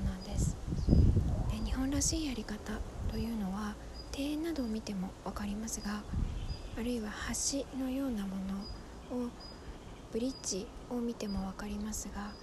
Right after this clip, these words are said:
西洋だとこう自然を壊してでもこう自分たちの都合のいいようにという作り方、力を見せつけるような作り方をしますが、日本だと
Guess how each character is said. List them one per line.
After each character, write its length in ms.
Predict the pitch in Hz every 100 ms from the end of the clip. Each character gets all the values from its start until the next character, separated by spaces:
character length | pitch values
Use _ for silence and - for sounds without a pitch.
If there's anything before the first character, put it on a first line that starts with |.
| - - - - -
西 220 | - 330
洋 140 | 320 240
だ 140 | 208
と 160 | - 233
こ 220 | 220 208
う 20 |
自 240 | 190 214
然 240 | 220 262 277
を 60 |
壊 320 | 269 254 285 311
し 40 |
て 160 | - 247
で 140 | 233
も 240 | 220 208 196
こ 80 | 202
う 40 |
自 160 | 202 208
分 200 | 226 262
た 100 | 240
ち 160 | - 208
の 160 | 196 185 - - - -
都 80 | 233
合 100 | 269 285
の 140 | 285
い 180 | 294 339
い 20 |
よ 100 | 277
う 40 | 208
に 200 | 190 190
と 120 | 220
い 40 |
う 20 | 196 196 190
作 200 | - 214
り 140 | 202
方、 100 | 208 202 196 190 - - - - - -
力 280 | - 294 311
を 20 |
見 120 | 214
せ 140 | 214 233
つ 140 | -
け 120 | 262
る 80 | 262
よ 120 | 277
う 60 | 262
な 180 | 214 202
作 160 | - 208
り 80 |
方 240 | 208 208 202
を 60 |
し 140 | 202 202
ま 120 | 208
す 140 | - 208
が、 280 | 202 196 202 - - - - - - - - - - - - - - -
日 80 | 240
本 240 | - 339 311
だ 80 |
と 200 | 226 -